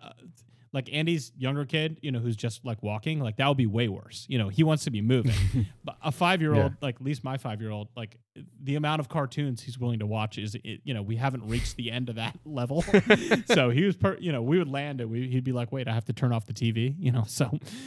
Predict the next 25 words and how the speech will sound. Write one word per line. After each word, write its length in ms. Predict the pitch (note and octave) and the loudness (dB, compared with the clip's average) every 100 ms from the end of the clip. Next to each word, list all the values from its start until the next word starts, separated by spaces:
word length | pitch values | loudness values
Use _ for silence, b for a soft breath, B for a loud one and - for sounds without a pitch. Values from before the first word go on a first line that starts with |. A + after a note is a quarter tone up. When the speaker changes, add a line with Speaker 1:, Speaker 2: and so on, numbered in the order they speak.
| A3+ C#3+ | -4 2
Speaker 2:
Yeah. 340 | C#3 C3+ B2+ A#2 - | 4 4 2 -2 -8
Speaker 1:
so 220 | - - - | -10 -12 -6
that 140 | D#3+ F#3 | 2 2
was 160 | E3+ | 2
totally 260 | - D3 A2+ | 0 -2 -2
fine. 300 | A2+ G#2+ G#2+ | -8 -8 -8
And 100 | A2+ | -6
the, 160 | A2 - | -8 -10
yeah, 200 | A#2 G2 - - | -10 -12 -12 -10
he, 100 | F3+ | -8
he 180 | D#3 F#3+ | -6 -4
did 160 | G#3 | -4
good. 160 | F#3+ C#3+ | -2 -4
The 80 | A2+ | -2
whole 300 | B2+ C3 B2 _ - | -2 -4 -8 _ -20
sleep, 340 | - B2 A#2+ _ | -8 -6 -6 _
you 100 | C#3 | -8
know, 160 | A2 G2+ | -6 -8
change. 320 | - A2 G#2+ G#2 | -10 -8 -8 -8
I 20 | |
mean, 80 | A#2 | -8
he, 280 | B2+ B2+ B2+ | -6 -6 -6
he 40 | B2 | -8
was 120 | A#2+ | -8
fine. 280 | - A2+ | -8 -8